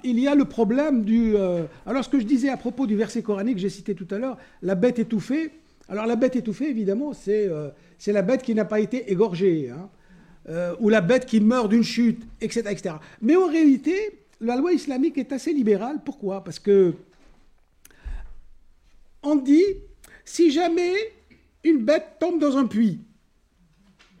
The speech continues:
si jamais une bête tombe dans un puits, et que le puits est tellement profond que personne ne peut descendre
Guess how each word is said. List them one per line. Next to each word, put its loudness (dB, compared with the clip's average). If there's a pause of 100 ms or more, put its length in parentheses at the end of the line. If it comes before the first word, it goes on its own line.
(420)
si -6
jamais 0
une 4
bête -2
tombe -2
dans 0
un 2
puits, -8 (760)
et 0
que 4
le 2
puits 2
est 4
tellement 0
profond -4
que 0
personne -2
ne 0
peut -4
descendre -6